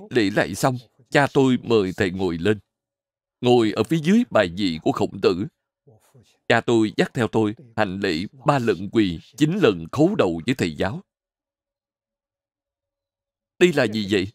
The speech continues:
Đây chính là dạy tôi tôn sư trọng đạo. Cha mẹ tôi đều hành lễ ba lần quỳ, chín lần khấu đầu với thầy giáo.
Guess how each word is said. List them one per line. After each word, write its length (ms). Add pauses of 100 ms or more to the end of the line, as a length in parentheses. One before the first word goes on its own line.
(260)
Đây 260
chính 260
là 300
dạy 280
tôi 240 (140)
tôn 220
sư 320
trọng 240
đạo. 280 (680)
Cha 200
mẹ 280
tôi 180
đều 300
hành 260
lễ 120 (220)
ba 160
lần 300
quỳ, 380
chín 200
lần 220
khấu 200
đầu 200
với 80
thầy 160
giáo. 280